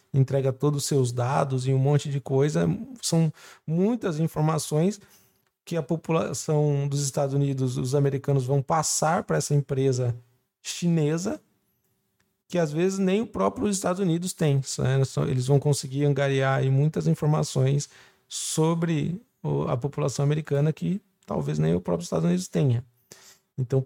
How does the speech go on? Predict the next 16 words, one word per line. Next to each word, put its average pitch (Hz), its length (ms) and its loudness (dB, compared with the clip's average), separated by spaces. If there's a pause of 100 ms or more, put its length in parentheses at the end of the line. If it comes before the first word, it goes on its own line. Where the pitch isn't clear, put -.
pelo 170 300 0
que 180 100 -6
eu 165 80 0
entendi, 170 580 0
é 175 140 0
essa 180 260 0
que 185 120 -4
é - 20 0
a 180 60 -2
preocupação 170 760 0
do, 160 360 0
do 147 100 -2
governo 147 300 0
americano 147 500 2
aprovando 156 600 0
aí 135 280 -2